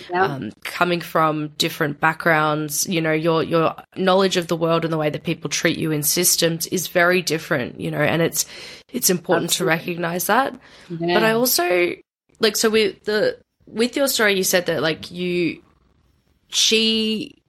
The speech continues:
Speaker 2: had kind of started this off again. You went to the cybercrime side of things. Then they contacted you and they were like, "We're gonna go for stalking."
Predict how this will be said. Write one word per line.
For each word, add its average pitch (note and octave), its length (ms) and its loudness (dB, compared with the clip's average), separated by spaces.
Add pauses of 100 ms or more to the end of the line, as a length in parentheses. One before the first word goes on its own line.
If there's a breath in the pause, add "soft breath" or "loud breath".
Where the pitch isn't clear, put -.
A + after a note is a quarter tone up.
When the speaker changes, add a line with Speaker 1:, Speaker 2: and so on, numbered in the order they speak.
(360)
Speaker 2:
had G3 240 -2
kind F#3 240 0
of F3+ 60 -4
started F3 300 0
this F3 160 -4
off E3 160 -4
again. D#3+ 360 -2 (640 loud breath)
You G3 240 -2
went G3 320 2
to F#3 380 0
the E3+ 140 -2
cybercrime D#3 920 0 (140)
side D3+ 300 4
of D#3+ 60 -6
things. D#3 360 -2
Then F#3+ 200 4
they F3 120 4
contacted F3 760 0
you E3 140 2
and D#3 160 0
they D#3 100 0
were D#3 60 -2
like, D3+ 460 -4 (140)
"We're D#3+ 100 -2
gonna D3+ 220 -2
go D3 260 2
for - 160 -6
stalking." - 640 0